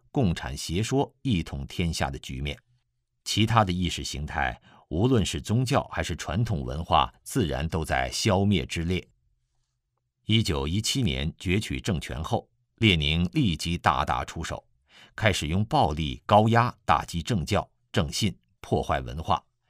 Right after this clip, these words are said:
迫使世人道德败坏而离开神。这也是为了破坏中国文化进行的预演。列宁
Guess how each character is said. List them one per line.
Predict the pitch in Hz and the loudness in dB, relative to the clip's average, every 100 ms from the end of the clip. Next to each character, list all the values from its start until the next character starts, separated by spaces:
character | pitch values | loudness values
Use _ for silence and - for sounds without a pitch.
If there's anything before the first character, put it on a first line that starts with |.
| _ _ _ - | _ _ _ -4
迫 | - 95 | 0 0
使 | 82 | 0
世 | - 104 | -2 -2
人 | 69 71 82 | -2 -2 -2
道 | 87 98 64 | 2 2 0
德 | 76 | -6
败 | 73 92 67 | -2 -2 -2
坏 | - 80 65 - | 0 0 0 -4
而 | 82 | -4
离 | 73 76 | -4 -4
开 | 90 87 | -6 -6
神。 | 73 64 65 - _ _ _ _ _ _ _ | -6 -6 -10 -14 _ _ _ _ _ _ _
这 | - 160 | 4 6
也 | 76 | 6
是 | 71 95 78 | 2 2 2
为 | 95 | 2
了 | 82 | 0
破 | 69 117 | 0 0
坏 | 78 82 | 2 0
中 | 73 123 127 | 2 0 0
国 | 73 | -2
文 | 80 69 90 | -4 -2 0
化 | 104 76 64 | 2 2 0
进 | - 113 76 | -2 -2 0
行 | - 80 | -2 -2
的 | 82 | -2
预 | 90 139 87 | 0 0 0
演。 | 71 58 60 - _ _ _ _ _ _ _ _ _ _ - | -2 -6 -12 -16 _ _ _ _ _ _ _ _ _ _ 4
列 | 170 110 | 6 6
宁 | 80 78 139 | 6 2 2